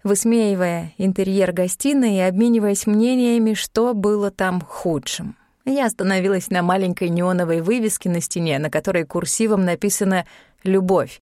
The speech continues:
Копия дизайна Трейси Эмин, сделанного несколько лет назад, и единственная уступка современности в этой комнате. Если подумать, это вполне может быть оригинал,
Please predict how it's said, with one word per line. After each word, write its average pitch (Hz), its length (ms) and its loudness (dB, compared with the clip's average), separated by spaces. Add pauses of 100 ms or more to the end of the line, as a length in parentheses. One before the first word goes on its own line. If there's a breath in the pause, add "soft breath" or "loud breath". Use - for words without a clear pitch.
(360)
Копия 254 360 0
дизайна 202 760 2
Трейси 214 560 0
Эмин, 185 440 0 (340 loud breath)
сделанного 180 720 0
несколько 185 480 -2
лет 185 220 0
назад, 180 480 0
и 220 180 -2
единственная 196 720 0
уступка - 380 -6
современности 170 800 -2
в 143 40 0
этой 143 220 -2
комнате. - 560 -8 (720)
Если 269 300 0
подумать, 240 640 -2 (240)
это 190 240 -4
вполне 196 460 0
может 196 300 0
быть 208 180 -2
оригинал, 202 580 0